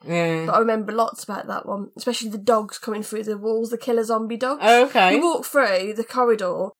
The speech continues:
Speaker 2: and these fuckers just jump straight at you, and e-, every time I've done it, it makes me jump.
Speaker 1: Yeah.
Speaker 2: But it is absolutely brilliant, and the monsters are brilliant, the toys are brilliant, the Funkos are brilliant.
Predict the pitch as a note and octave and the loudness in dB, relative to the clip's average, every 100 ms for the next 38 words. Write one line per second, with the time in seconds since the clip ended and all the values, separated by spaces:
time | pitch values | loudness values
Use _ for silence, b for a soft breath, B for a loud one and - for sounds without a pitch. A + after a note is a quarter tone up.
0 | _ - C#4 C#4+ - D4 C#4 A3+ G#3+ A3 | _ -4 0 0 0 -2 0 -4 -4 -8
1 | - - B3+ B3 B3+ B3 C4 A3 A3 C4+ | -2 0 0 0 -2 -2 -2 -2 -2 -2
2 | C4+ C#4 C4 C4 C4+ A#3+ G#3 A#3 G#3 - | 0 0 0 0 2 2 2 -2 -4 -6
3 | - G#3 G#3+ - G#3+ G#3+ F#3 - - _ | -6 -6 -8 -8 -6 -6 -6 -10 -18 _
4 | D3+ E3+ E3+ D#3+ D#3+ D3+ _ - - - | -4 4 4 4 0 -6 _ -8 -6 -2
5 | G3 - G#3+ - A3 - - - B3 A3 | -2 -2 -2 0 2 0 -2 -2 0 0
6 | - G3+ G#3 G3+ G3 G3+ A3+ A#3 B3 A#3+ | -4 -10 -12 -10 -8 -4 -2 2 2 2
7 | - A#3 A#3+ A#3+ A#3 A#3 A3+ - G3+ - | -2 -2 0 2 2 2 0 -4 -12 0
8 | B3 B3 A#3 A3 A3+ A3+ A3 G#3+ - G#3 | 4 4 4 -2 -2 -2 0 -2 -6 -8
9 | A#3+ A#3 A#3 B3 A#3 A3 A3 A3 G#3+ G3+ | 0 0 0 -2 -2 -2 -6 -6 -6 -6
10 | G3+ | -10